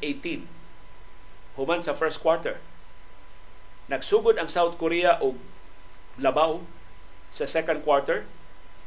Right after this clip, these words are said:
pinagi sa pag-outscore sa Pilipinas, twenty-six against fifteen. Ug nilabaw sila og napo ka puntos, forty-four against thirty-four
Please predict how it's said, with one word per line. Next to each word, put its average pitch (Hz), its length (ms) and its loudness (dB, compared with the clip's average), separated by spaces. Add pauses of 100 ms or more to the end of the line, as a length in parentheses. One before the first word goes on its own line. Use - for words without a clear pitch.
pinagi 160 320 0
sa 160 160 0
pag-outscore 139 720 2
sa 156 160 -4
Pilipinas, 147 560 -2
twenty-six 170 800 -2
against 160 320 -4
fifteen. 139 560 -6 (1900)
Ug 123 80 -6
nilabaw 135 480 6
sila 175 320 4
og 123 160 -2 (560)
napo 170 400 0
ka 147 160 -2
puntos, 185 400 -2
forty-four 175 640 0
against 139 320 -2
thirty-four 143 640 0